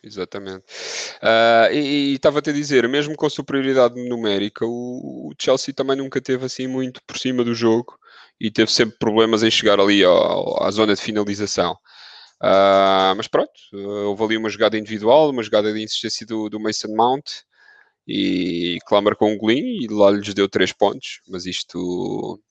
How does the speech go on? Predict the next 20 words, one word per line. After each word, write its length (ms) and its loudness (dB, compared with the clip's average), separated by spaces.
foi, 460 -4
foi 540 -4
sol 240 4
de 120 -10
pouca 240 2
dura, 300 2
como 220 -8
se 80 -14
costuma 340 -8
dizer, 360 0
porque 240 -14
já 140 4
esta 220 2
semana, 520 0
ah, 260 2
o 140 -8
Chelsea 360 0
encostou, 400 -6
não 160 -16
é? 80 -18